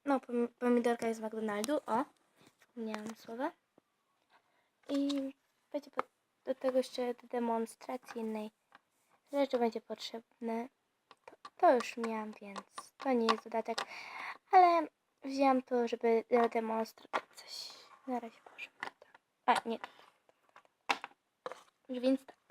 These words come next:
Otwórzmy. Sorki za kaszę, ale o, taki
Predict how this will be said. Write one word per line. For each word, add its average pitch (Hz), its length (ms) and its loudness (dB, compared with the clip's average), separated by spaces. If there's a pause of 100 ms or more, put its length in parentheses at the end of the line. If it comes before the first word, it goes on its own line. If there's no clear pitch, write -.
(720)
Otwórzmy. - 680 4 (3250)
Sorki - 280 12
za 233 140 2
kaszę, - 500 -6
ale 233 140 -12
o, - 40 -20 (1600)
taki 226 220 -4